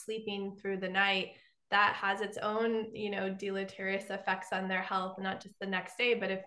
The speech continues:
cumulatively losing sleep, this can really affect their health and their autoimmune disease. So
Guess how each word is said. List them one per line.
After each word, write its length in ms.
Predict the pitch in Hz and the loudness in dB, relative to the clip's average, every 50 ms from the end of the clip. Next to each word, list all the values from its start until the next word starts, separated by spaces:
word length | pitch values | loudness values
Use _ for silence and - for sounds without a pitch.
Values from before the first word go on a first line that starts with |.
| - - | -10 -10
cumulatively 720 | 214 208 214 208 196 190 190 - - 196 196 214 233 - - - | -6 -6 -4 -2 -2 -4 -4 -6 -6 -8 -8 -8 -12 -16 -12 -8
losing 640 | 208 202 190 190 190 190 196 202 196 190 190 185 175 175 | -6 -4 -4 -4 -4 -4 -4 -4 -4 -4 -4 -6 -6 -8
sleep, 420 | - - 311 320 277 - - - | -8 -8 -6 -4 -4 -6 -6 -8
this 160 | - 185 180 | -8 -8 -8
can 300 | - - 196 190 190 185 | -10 -8 -6 -6 -4 -4
really 240 | 190 185 180 185 180 | -4 -4 -4 -2 -2
affect 440 | 180 175 - - 180 175 - - - | -4 -4 -4 -6 -6 -6 -8 -8 -4
their 180 | 175 175 170 175 | -2 0 0 0
health 380 | 175 190 185 185 185 - - | 0 -2 -2 -4 -4 -6 -8
and 100 | 180 180 | -6 -4
their 120 | 175 175 175 | -2 -2 -2
autoimmune 600 | 170 175 175 175 175 175 185 185 185 185 190 190 | -2 -2 -2 -2 -2 -2 -2 -4 -4 -4 -4 -4
disease. 520 | 190 180 180 - _ _ 170 175 175 - - | -4 -6 -10 -12 _ _ -10 -10 -10 -8 -4
So 320 | - 185 180 180 269 - | -4 -2 -2 -2 -4 -6